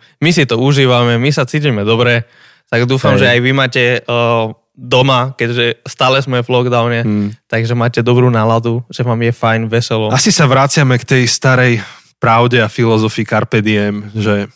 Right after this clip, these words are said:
Speaker 2: som sa zobudil, môžem sa hýbať, môžem dýchať, tak si ten deň užijem.
Speaker 1: Áno.
Speaker 2: Proste,
Speaker 1: Áno, áno, áno.
Speaker 2: lebo nevieš, ako bude zajtra.
Speaker 1: Presne tak, presne tak. Dobre, a teda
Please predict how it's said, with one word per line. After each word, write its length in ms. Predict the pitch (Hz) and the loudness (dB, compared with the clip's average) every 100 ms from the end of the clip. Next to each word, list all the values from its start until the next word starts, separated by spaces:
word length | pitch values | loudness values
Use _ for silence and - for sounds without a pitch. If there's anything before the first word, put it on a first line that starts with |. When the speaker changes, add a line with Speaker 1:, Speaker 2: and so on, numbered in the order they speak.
| _ | _
Speaker 2:
som 180 | - 165 | 0 0
sa 160 | 160 | 2
zobudil, 560 | 139 135 135 147 180 247 - _ _ _ _ _ | 2 2 2 4 4 2 -2 _ _ _ _ _
môžem 320 | - 120 147 170 | -2 2 4 2
sa 160 | 147 | 2
hýbať, 480 | 120 117 104 110 143 | 0 0 0 0 0
môžem 320 | 127 123 127 | 0 2 0
dýchať, 480 | 110 104 113 107 - | 0 -2 0 -2 0
tak 80 | 117 | -2
si 120 | 120 | 0
ten 200 | 123 120 | 0 0
deň 100 | 117 | 0
užijem. 420 | 117 113 101 92 90 _ | 2 0 0 -4 -10 _
Speaker 1:
Áno. 260 | 139 131 120 - _ | -2 0 -2 -8 _
Speaker 2:
Proste, 420 | - 214 123 123 | 2 4 4 4
Speaker 1:
Áno, 300 | 120 117 117 | 2 2 0
áno, 80 | 117 | 0
áno. 160 | 117 202 | -2 0
Speaker 2:
lebo 240 | 151 143 | 2 4
nevieš, 240 | 139 120 117 | 4 2 0
ako 220 | 107 107 | -2 -2
bude 160 | 107 | 0
zajtra. 480 | 101 98 95 98 95 _ _ | 0 -2 -4 -6 -6 _ _
Speaker 1:
Presne 400 | 113 113 113 110 | -2 0 -2 -2
tak, 320 | 110 110 - _ - | -2 -4 -10 _ -6
presne 340 | 117 117 113 | -4 -4 -4
tak. 300 | 104 101 - _ _ _ | -4 -6 -8 _ _ _
Dobre, 400 | - 190 185 95 - | -2 0 2 -2 -8
a 360 | - 127 123 131 | -2 0 2 0
teda 360 | 127 147 135 | 0 0 2